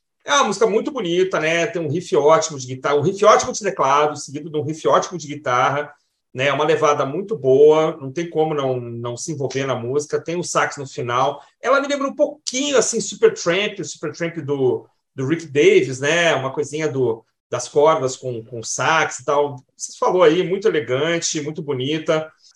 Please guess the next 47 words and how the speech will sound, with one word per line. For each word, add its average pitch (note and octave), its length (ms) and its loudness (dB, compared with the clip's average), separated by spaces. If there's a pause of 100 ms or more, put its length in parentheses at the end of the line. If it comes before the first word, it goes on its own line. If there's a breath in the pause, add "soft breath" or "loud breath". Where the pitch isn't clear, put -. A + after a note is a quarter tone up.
(140)
Foi E3+ 240 -2
utilizada D3+ 600 2
depois, C3 520 2
né, C3 140 -2
em B2+ 60 -6
filmes B2+ 640 -6
e A2+ 80 -14
tal. B2 260 2
Acho D3 140 -2
que F#3 40 -6
não B3+ 120 2
só C4 200 0
no A#3+ 60 4
Donnie G#3 260 4
Darko, D#3+ 320 2
né? D3 100 -2
Acho D3+ 100 -4
que - 60 -20
tem D3 100 -2
outros A3 280 0
filmes F#3 220 -6
também D#3+ 240 -6
que F3 80 -8
eu F3+ 60 -4
já F#3+ 120 2
vi, D#3+ 380 -4 (400)
é, C3 180 4
ou C#3+ 140 4
em D#3 60 2
seriados C3+ 680 2
também, C#3 220 -10
que D#3+ 60 -12
eu D3 40 -4
já D3 120 0
vi D3+ 140 -4
em - 20 -6
Never D3+ 280 -2
Tear D3 140 -2
Us D3+ 140 2
Apart. A#2+ 440 -4
Então, B2+ 200 -8
é - 20 -2
uma E3+ 60 -8
música F#3 200 -12
que - 60 -20
ficou - 260 -4
realmente, F#3+ 880 -4